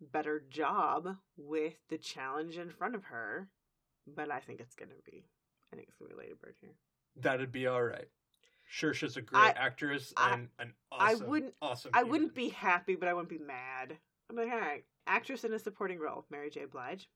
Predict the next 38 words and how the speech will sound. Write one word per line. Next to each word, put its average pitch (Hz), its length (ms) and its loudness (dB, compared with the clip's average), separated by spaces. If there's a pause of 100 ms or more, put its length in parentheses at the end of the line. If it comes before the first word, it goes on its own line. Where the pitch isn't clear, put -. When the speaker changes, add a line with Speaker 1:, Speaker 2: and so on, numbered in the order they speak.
(140)
Speaker 1:
Mudbound. 208 420 -8 (360)
Allison 135 340 -8
Janney, 220 360 -2
I, 240 120 -6
Tonya. 220 440 -4
Laurie 262 220 -4
Metcalf, 208 500 -4
Lady 156 180 -2
Bird. 151 260 -2 (560)
Leslie 196 440 -2
Manville, 165 600 -4
Phantom 139 400 -10
Thread. 156 260 -4
And 226 120 -6
Octavia 294 420 -8
Spencer, 302 460 -6
The 156 120 -4
Shape 160 240 -6
of 180 100 -10
Water. 151 480 -2
Speaker 2:
Give 165 180 2
it 127 120 -2
to 123 100 -6
Laurie 113 280 -4
Metcalf. 131 540 -6 (920)
Speaker 1:
<sighs> 254 300 -6
They're 190 180 -16
not - 100 -16
going 123 260 -14
to. 131 140 -18
They're 131 120 -16
gonna 135 140 -18
give 127 120 -14
it 131 80 -16
to - 140 -20
Allison 147 300 -18
Janney. 151 340 -14 (360)
Speaker 2:
Probably. 123 520 2